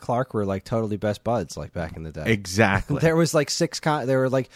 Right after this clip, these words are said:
Speaker 1: four panels in a comic book once in the nineteen forties that had the two of them in the same room. It's totally legit.
Speaker 2: <laughs> So they didn't, they didn't go crazy. They kept it relatively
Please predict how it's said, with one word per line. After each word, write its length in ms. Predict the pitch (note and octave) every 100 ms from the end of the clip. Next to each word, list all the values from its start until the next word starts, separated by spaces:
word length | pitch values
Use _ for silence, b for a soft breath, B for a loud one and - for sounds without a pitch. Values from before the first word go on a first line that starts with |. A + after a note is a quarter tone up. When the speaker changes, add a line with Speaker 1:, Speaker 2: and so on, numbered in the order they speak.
| B
Speaker 1:
four 240 | - F3 E3
panels 400 | D3 C#3+ C#3 G#2
in 60 |
a 40 | G2
comic 320 | B2 C3+ C3+
book 200 | G2 E2+
once 260 | F#2+ F#2+ F#2
in 40 |
the 60 | F#2+
nineteen 360 | G#2 G#2+ A2
forties 400 | G2 A#2+ G#2 E2
that 80 | D#2+
had 180 | F#2+ F2+
the 60 |
two 140 | D2+ A2
of 60 |
them 80 | G2+
in 40 | F#2+
the 40 |
same 300 | - A2 G2+
room. 180 | B2 D#2+
It's 140 | - -
totally 320 | - E3 C3+
legit. 380 | B2+ C3+ F3 -
Speaker 2:
<laughs> 960 | A3 - - - A3+ - F3+ - - _ - B B B B B _ _ -
So 380 | - F3 E3 - _ _ _ _ _ _
they 200 | B2 D3
didn't, 540 | C#3 C#3 E3 F#3 F#3 - _ _ b b b b - _
they 140 | A#2+
didn't 220 | C3 E3 F3+
go 140 | G3
crazy. 640 | F3 - C3 G2 F2 B2 D3+ _ _ - -
They 100 | G#2
kept 320 | - B2 -
it 180 | A#2 - - _ _
relatively 1300 | - F2+ B2 D3+ F3+ F3+ E3 C#3 A#2+ G#2+ G#2 F#2+ F2+